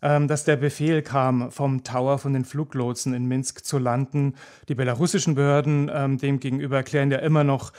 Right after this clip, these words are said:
es sei eine Anfrage vom Flugzeug gekommen, also die Bitte zu landen wegen dieser angeblichen Bombendrohung. Das Flugzeug konnte dann ja gestern schon weiterfliegen. Allerdings haben eben Passagiere gefehlt, zum einen Protasevich und auch seine Freundin.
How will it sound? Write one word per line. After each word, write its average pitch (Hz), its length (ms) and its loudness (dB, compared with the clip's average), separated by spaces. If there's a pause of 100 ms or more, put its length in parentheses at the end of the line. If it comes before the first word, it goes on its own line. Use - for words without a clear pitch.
(160)
es 139 140 -2
sei 147 80 4
eine 139 180 2
Anfrage 131 500 -2
vom 139 160 0
Flugzeug 139 560 -2
gekommen, 120 560 -4
also 123 240 -8
die 120 140 -10
Bitte 139 500 -2
zu - 160 -6
landen 110 400 -6
wegen 117 200 -6
dieser 110 240 -8
angeblichen 113 600 -8
Bombendrohung. 110 1600 -10
Das 123 160 -12
Flugzeug 143 340 -2
konnte 147 220 0
dann 139 160 2
ja 131 100 0
gestern 131 360 -2
schon 131 200 0
weiterfliegen. 143 720 0
Allerdings 139 580 -2 (460)
haben 147 260 2
eben 143 220 -2
Passagiere 147 500 -2
gefehlt, 139 460 -4
zum 131 320 -2
einen 135 360 -2
Protasevich 143 720 -2
und 165 200 -2
auch 135 160 -4
seine 135 260 0
Freundin. 127 680 -2